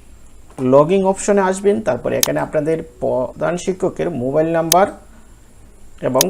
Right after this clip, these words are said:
পাসওয়ার্ডটা দিয়ে এখানে লগইন করবেন। দেখেন, আমি যখন আমার সমস্ত তথ্য দিয়ে লগইন করলাম, ওটিপিটা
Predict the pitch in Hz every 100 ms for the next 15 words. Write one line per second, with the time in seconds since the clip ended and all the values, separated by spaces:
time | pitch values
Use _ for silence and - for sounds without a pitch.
0 | 190 135 156 175 165 175 139 151 160 190
1 | 285 - - - 120 120 117 113 123 120
2 | 139 - - - - - - 139 165 202
3 | 190 202 208 214 208 156 143 - 156 180
4 | 196 180 139 135 127 123 147 175 185 180
5 | 185 190 - - 127 - 143 147